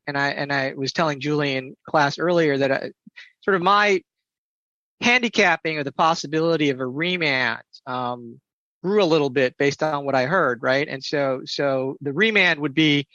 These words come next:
to consider, um, and that perhaps Harvard hasn't done enough in the narrow tailoring department. So I would, I would posit that y-,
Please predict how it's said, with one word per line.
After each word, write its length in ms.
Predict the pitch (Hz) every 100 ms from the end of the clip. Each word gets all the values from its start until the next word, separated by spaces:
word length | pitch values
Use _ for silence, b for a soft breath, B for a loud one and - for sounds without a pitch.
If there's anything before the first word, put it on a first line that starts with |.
| b b _ _
to 120 | - 151
consider, 720 | 170 147 175 160 156 143 147
um, 360 | 139 131 131 135
and 320 | 131 127 - -
that 180 | 143 -
perhaps 320 | 160 156 -
Harvard 340 | 165 151 147 143
hasn't 460 | - - 147 160 135
done 180 | 165 160
enough 260 | 147 143 -
in 40 |
the 80 | 143
narrow 300 | 139 143 139
tailoring 520 | 147 165 175 156 139
department. 600 | 127 127 170 170 143 127 - B - - -
So 120 | 180
I 160 | 180
would, 180 | 226 180 - -
I 120 | 175
would 160 | 226 156
posit 440 | 220 233 190 165 -
that 220 | 156 147 _ _ _ _ _ -
y-, 120 | 226